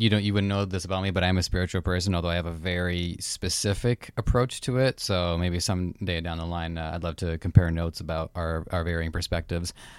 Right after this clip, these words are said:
All right. Well, um, sorry to say, but that is everything that we've got for today.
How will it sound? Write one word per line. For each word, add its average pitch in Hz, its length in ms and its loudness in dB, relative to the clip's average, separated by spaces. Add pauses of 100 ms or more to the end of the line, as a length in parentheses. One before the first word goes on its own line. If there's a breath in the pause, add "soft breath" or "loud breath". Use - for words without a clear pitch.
(460 loud breath)
All 113 60 4
right. 110 80 6
Well, 117 260 6 (440 loud breath)
um, 110 560 6
sorry 120 320 4
to 98 80 -2
say, 113 300 4
but 95 360 4
that 98 180 2
is 95 120 2
everything 95 300 2
that 90 100 2
we've 90 100 0
got 92 240 2
for 90 240 -4
today. 95 480 2